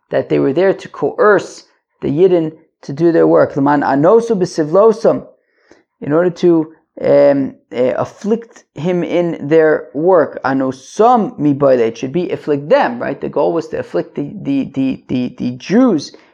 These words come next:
in their slavery. So l'man anoso l'faru b'sivlosam d'Yisrael. No, it means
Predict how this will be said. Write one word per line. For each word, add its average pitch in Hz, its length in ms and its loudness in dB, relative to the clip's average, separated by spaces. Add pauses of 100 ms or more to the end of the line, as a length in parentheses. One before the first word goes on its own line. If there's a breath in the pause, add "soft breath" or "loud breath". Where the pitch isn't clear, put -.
(160 soft breath)
in 151 140 -4
their 147 120 2
slavery. 202 460 0
So - 160 -6
l'man 165 260 2
anoso 175 580 2
l'faru 180 360 2
b'sivlosam 165 600 -2
d'Yisrael. 147 380 -2
No, 160 160 0
it 147 60 -2
means 180 320 -2